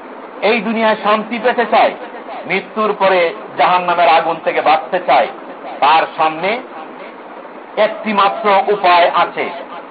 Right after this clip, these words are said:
সেটি হলো আল্লাহ সুবহানাহু তাআলার পক্ষ থেকে নাজিল করা কিতাব এই কুরআন মজিদ।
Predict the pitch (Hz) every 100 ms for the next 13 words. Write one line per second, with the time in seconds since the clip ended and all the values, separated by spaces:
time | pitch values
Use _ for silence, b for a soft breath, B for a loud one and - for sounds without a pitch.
0 | - 170 185 185 175 160 131 - - -
1 | - 185 196 185 180 190 175 175 180 175
2 | 170 170 165 170 170 165 - 190 - 180
3 | 180 165 165 156 156 160 160 165 160 -
4 | 160 156 147 - 156 135 156 - 151 139
5 | 127 127 131